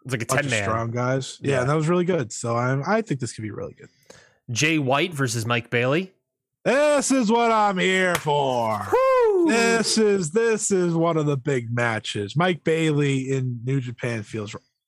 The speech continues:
Speaker 1: Feels right.
Speaker 2: Best, best of Super Juniors?
Speaker 1: <laughs>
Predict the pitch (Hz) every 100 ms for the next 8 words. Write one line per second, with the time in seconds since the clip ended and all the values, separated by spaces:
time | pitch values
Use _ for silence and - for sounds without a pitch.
0 | _ _ _ _ _ _ _ _ _ _
1 | _ _ _ _ _ _ - 107 98 110
2 | 95 - _ - 110 - _ 117 107 -
3 | 101 120 123 - 175 208 _ _ _ 143
4 | 139 - - - -